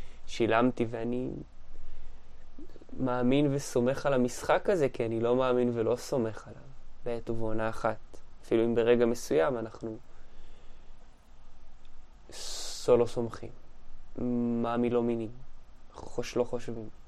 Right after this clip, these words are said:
כי, כלא. לא כ-. באותיות זה כזה...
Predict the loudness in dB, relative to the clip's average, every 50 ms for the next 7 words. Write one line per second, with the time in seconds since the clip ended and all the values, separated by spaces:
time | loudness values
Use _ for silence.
0 | -12 -10 -6 -6 -6 -6 -6 -8 -4 2 4 6 6 6 4 2 -2 -8 -10 -12
1 | -14 -14 -10 -4 -2 0 0 0 2 2 2 2 0 -2 -10 -12 -12 -8 -8 -8
2 | -6 -8 -10 -14 -16 -14 -12 -10 -8 -8 -8 -10 -12 -12 -12 -8 -8 -6 -6 -6
3 | -8 -10 -12 -12 -8 -6 -6 -6 -6 -6 -8 -8 -10 -10 -10 -10 -10 -8 -8 -8
4 | -8 -8 -10 -10 -10 -10 -10 -10 -10 -8 -6 -4 -4 -2 0 2 2 2 4 8
5 | 12 12 12 12 12 8 6 -2 -2 0 0 0 0 0 0 0